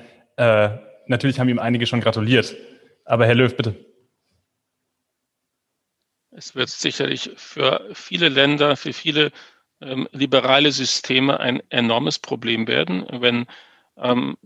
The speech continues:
Speaker 2: Trump gewinnt oder wenn es diese, diese Hängepartie gibt und die ständige, ähm, Anzweifelung des, eines, eines Biden-Sieges. Das wird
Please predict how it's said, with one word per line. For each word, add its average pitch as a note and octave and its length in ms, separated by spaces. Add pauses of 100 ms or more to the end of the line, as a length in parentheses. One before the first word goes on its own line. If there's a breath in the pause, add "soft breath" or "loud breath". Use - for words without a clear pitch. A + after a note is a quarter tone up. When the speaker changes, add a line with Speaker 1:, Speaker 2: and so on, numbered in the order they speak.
Speaker 2:
Trump C#3 420 (200)
gewinnt D#3 440
oder C#3 380
wenn C3+ 160
es C3+ 260
diese, C3 380
diese C3+ 260
Hängepartie A#2+ 760
gibt - 260
und B2+ 240
die B2 100
ständige, C#3 640 (400 loud breath)
ähm, B2+ 300
Anzweifelung B2 1000
des, B2 400
eines, B2 280
eines B2+ 260
Biden-Sieges. A#2 760
Das - 340
wird C3+ 300